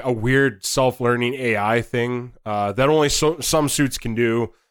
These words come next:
But I'm like, "Eh, a new Spider-Man suit." And for once, like, I f-, I found a lot of Miles Morales' suits kinda sucked, in my opinion, compared to the original Spider-Man and his suits. So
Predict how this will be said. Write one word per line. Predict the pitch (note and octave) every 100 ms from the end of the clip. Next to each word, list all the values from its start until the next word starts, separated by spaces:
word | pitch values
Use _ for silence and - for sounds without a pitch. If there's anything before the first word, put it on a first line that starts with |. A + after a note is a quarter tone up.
| _ -
But | C#3+
I'm | C#3+ C#3
like, | C3+ B2+ A3+
"Eh, | A#3+ F#3 C#3+
a | C#3+
new | D3
Spider-Man | C3+ - B2 B2 A#2+
suit." | A#2 C3+ B2+ -
And | C3 C3 A2+ F#2 _ _ _ _ _ _ -
for | - D#3 C#3+
once, | C3 C#3 B2+ - B2+
like, | A#2 G#2+ - _ _ -
I | D3+
f-, | -
I | G#3 G3+
found | B3 C4
a | A3
lot | E3+ E3+
of | C#3
Miles | C3 C3+ B2+
Morales' | A#2 A2+ A#2+ A#2 -
suits | A#2+ A2+
kinda | - A2+
sucked, | G2+ - G#2+ G#2+ A2+
in |
my | A2 A2
opinion, | G#2 A2 A2 A2
compared | G#2 G#2+ G#2+ G#2
to |
the | G#2
original | F#2+ G2+ G2+ G#2+
Spider-Man | - A2 A2 A2 G#2+ A#2
and | G#2+ G2
his | G#2 G#2+
suits. | - B2+ A#2+
So | - B2 G#2+